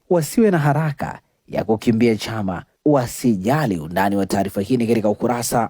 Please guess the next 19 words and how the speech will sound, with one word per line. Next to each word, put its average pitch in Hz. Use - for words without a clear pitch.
wa 110
nne. 196
Habari 95
picha 107
inamwonyesha 101
mwenyekiti 143
wa 135
Chama 131
cha 123
Demokrasia 117
na 117
Maendeleo 117
akisalimiana 107
na 107
wananchi 113
wa 113
kata 117
ya 123
Wampembe 120